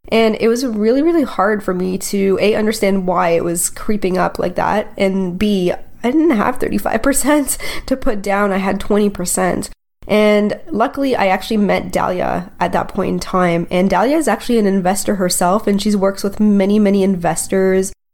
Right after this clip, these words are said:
And she knows all the pitfalls and the barriers that normally come up with dealing directly with a bank and all the different lenders. And Dalia was actually able to not just find me proper alternatives,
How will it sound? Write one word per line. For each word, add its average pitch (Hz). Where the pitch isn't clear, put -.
And 190
she 226
knows 190
all 170
the 175
pitfalls 180
and 180
the 180
barriers 175
that -
normally 180
come 170
up 175
with 175
dealing 240
directly 196
with 196
a 180
bank 170
and 185
all 185
the 185
different 180
lenders. 175
And 185
Dalia 214
was 294
actually 220
able 185
to 190
not 208
just -
find 196
me 202
proper 214
alternatives, 202